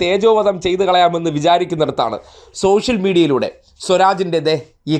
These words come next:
കലക്കൻ മറുപടി. ആ Facebook കുറിപ്പ് ഇങ്ങനെയാണ്: "പരാജയത്തിനിടയിലും ചില ആഹ്ലാദങ്ങൾ. തെരഞ്ഞെടുപ്പിലെ എൽ ഡി എഫിൻ്റെ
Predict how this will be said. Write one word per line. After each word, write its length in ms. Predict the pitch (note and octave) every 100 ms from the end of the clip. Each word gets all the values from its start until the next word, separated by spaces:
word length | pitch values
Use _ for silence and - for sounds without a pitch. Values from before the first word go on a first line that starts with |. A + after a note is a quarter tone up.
| -
കലക്കൻ 360 | C#3+ E3 E3 D3 B2
മറുപടി. 340 | B2+ B2 G#2 - _ - E3
ആ 20 | F#3+
Facebook 360 | F#3 G#3+ G3+ G#3 G#3+
കുറിപ്പ് 280 | F#3+ F3+ - -
ഇങ്ങനെയാണ്: 400 | C#3 D#3 A#2+ G2+ - _ _ F#3
"പരാജയത്തിനിടയിലും 920 | F#3+ A3+ B3 C#4 C4 A#3+ A3 G3+ E3 - -
ചില 120 | F#3+ E3+ D#3
ആഹ്ലാദങ്ങൾ. 500 | D#3+ D#3 B2 G#2+ G#2 - _ _ _ _ _ -
തെരഞ്ഞെടുപ്പിലെ 580 | A3 C4+ D4 A3+ C4 A3 F#3
എൽ 100 | G3+ G3+
ഡി 60 | B3+
എഫിൻ്റെ 280 | B3 A3+